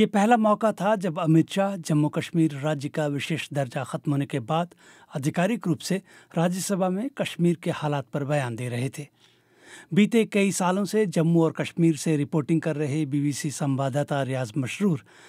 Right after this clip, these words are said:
इन दावों की सच्चाई जानने की कोशिश कर रहे हैं। अमित शाह ने दावा किया कि वहाँ की स्थिति सामान्य ही है,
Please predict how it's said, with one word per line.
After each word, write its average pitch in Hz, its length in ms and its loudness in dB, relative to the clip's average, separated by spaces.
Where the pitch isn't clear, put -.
इन 202 140 2
दावों 160 300 0
की 139 160 -8
सच्चाई 139 360 -6
जानने 123 300 -6
की 151 140 -10
कोशिश - 360 -8
कर 135 160 -6
रहे 120 160 -4
हैं। 127 340 -8
अमित 185 240 4
शाह 254 180 2
ने 240 120 0
दावा 202 260 0
किया 190 300 -4
कि 202 120 -6
वहाँ 160 240 -2
की 160 160 -4
स्थिति - 360 -4
सामान्य 139 480 -2
ही 175 160 4
है, 202 220 0